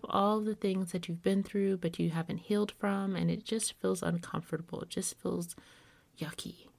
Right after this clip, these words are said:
And so I want us to not be so afraid. I want us to have courage, and I want us to really dive in deeply, because this is the heart of the self-love journey.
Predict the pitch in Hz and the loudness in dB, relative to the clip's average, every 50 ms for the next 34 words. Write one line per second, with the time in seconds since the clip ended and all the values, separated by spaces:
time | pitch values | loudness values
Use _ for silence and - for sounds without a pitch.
0 | _ _ - - - - - - - - - - - 190 196 180 - - 208 202 | _ _ -20 -20 -20 -20 -20 -20 -20 -20 -8 -2 2 2 4 4 4 4 6 6
1 | 190 - 196 202 202 202 208 226 254 269 285 285 277 - - - - - 220 214 | 6 6 4 4 4 6 6 8 8 8 8 6 4 2 0 -2 2 4 6 6
2 | 202 208 208 208 208 202 202 - 208 202 202 208 233 - - - 208 202 - - | 8 8 8 6 6 4 2 0 0 0 2 0 0 0 -2 0 0 0 2 2
3 | 190 185 175 175 170 - - 156 147 151 160 - - _ - _ _ _ _ - | 2 2 2 0 -2 -4 -4 -4 -4 -4 -6 -8 -14 _ -20 _ _ _ _ 0
4 | 175 175 175 175 180 185 190 - - - 180 175 175 170 175 - - 156 151 165 | 2 4 4 4 4 4 2 0 -2 -2 0 0 0 0 -2 -4 -6 -6 -4 -4
5 | 160 156 165 - - - - _ - - - - _ - - 170 170 175 175 180 | -4 -4 -4 -6 -8 -8 -10 _ -20 -20 -20 -20 _ -2 4 6 6 8 8 6
6 | 190 208 214 - - - - - 190 185 175 170 170 185 185 196 202 208 214 220 | 6 4 2 2 0 0 2 4 4 4 4 4 2 4 6 6 6 6 6 4
7 | 220 226 208 - - - 175 170 175 180 180 175 - - 185 180 175 175 170 170 | 2 2 0 -2 -2 0 2 2 2 2 0 -2 -2 -2 2 4 4 4 4 2
8 | - 170 175 180 - - 220 226 262 330 339 - - - - - _ _ _ - | 2 2 2 0 -2 0 0 2 2 0 -2 -4 -12 -20 -20 -20 _ _ _ -2
9 | 185 180 - 185 180 175 170 - - 175 185 185 214 - - - 233 220 - - | -2 0 0 0 2 2 2 0 0 2 4 4 4 4 4 2 2 0 0 0
10 | - 202 185 170 - - - - - - - - - - - - - - - _ | 2 2 2 2 -2 -2 0 0 0 2 0 -4 -6 -8 -10 -10 -10 -16 -20 _
11 | - - - - - - - 185 190 190 196 196 202 202 208 247 247 - _ _ | -20 -20 -20 -20 -10 -2 2 4 6 6 4 4 2 -2 -4 -8 -10 -10 _ _
12 | - 190 175 - 180 180 175 175 - 180 170 165 165 - - 160 156 151 151 151 | -2 0 0 2 4 2 2 2 2 0 0 0 0 -2 -2 0 0 0 0 0
13 | 151 151 156 160 | -2 -2 -4 -4